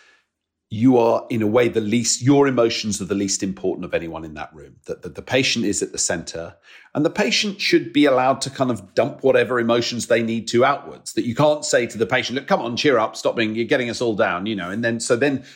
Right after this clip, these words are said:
but then the patient's family, the patient's loved ones, they're, they're important. And then on the outside of the circle, you've, you've got healthcare providers. And so you go from one room to another, and correctly, you cannot prioritize yourself. But actually,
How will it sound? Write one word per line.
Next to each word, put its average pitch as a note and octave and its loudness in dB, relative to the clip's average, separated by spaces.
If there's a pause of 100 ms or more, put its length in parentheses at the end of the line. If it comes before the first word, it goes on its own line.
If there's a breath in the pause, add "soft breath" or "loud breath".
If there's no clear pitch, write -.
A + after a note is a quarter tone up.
but D3+ -4
then G3 2
the C#3+ -4
patient's A#2+ -2
family, C3 0
the G#2+ -2
patient's A2 -2
loved G#2 0
ones, G2+ -4
they're, A2 0
they're B2 2
important. A2 -2 (220 loud breath)
And C#3 0
then G3 4
on F#3+ 2
the D#3+ 4
outside D#3+ 0
of A2+ -4
the A2 -4
circle, G2+ 0
you've, A#2+ -4 (100)
you've C3 -6
got C3+ 2
healthcare F#3 0
providers. D#2 -6
And A2 -8
so B2 2 (280 loud breath)
you B2+ -2
go B2+ 4
from B2+ -4
one A#2 2
room A2 -2
to G#2 -4
another, B2 0
and E3+ -2
correctly, G#3 -2
you A#2+ -4 (420)
cannot - 0
prioritize A#2 2
yourself. - -2 (640 loud breath)
But D#3 2
actually, F2+ -2